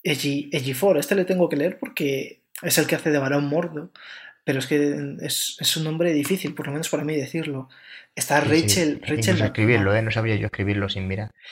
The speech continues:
Speaker 1: No, yo desde luego ni
Speaker 2: No,
Speaker 1: mirando.
Speaker 2: y Rachel, Rachel McAdams, que es
Speaker 1: Sí.
Speaker 2: esta actriz,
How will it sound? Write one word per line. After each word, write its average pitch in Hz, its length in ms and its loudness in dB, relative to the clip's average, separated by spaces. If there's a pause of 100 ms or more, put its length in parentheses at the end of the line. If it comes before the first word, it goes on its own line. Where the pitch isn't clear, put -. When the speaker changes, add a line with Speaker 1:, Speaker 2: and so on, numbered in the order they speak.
(280)
Speaker 1:
No, 143 340 -2
yo 135 200 -6
desde 143 240 0
luego 160 320 2
ni 156 120 0
Speaker 2:
No, 147 40 0
Speaker 1:
mirando. 135 280 4
Speaker 2:
y 104 60 4
Rachel, 120 480 4
Rachel 113 320 0
McAdams, 120 460 -2
que - 80 -6
es - 80 -4
Speaker 1:
Sí. - 160 -12
Speaker 2:
esta 107 400 0
actriz, - 580 -8